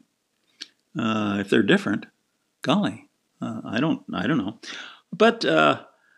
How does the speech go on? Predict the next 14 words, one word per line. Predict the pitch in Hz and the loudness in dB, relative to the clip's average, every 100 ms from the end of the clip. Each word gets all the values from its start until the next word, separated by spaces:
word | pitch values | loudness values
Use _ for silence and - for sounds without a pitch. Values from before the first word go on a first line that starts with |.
| _ _ | _ _
so | - - 196 175 - - _ _ | 0 6 8 6 4 -14 _ _
what | 202 196 | 4 6
a-, | 185 - 156 | 6 4 4
advice | 127 156 156 | 8 8 8
do | 151 | 8
I | 139 | 8
have | 139 135 120 | 10 8 6
for | 123 | 6
everyone | 127 120 113 113 | 8 8 8 6
out | 139 - | 4 2
there? | 101 85 | 0 2
And | 98 | 4
that | 131 139 | 6 8
is | 143 139 160 175 | 10 10 8 4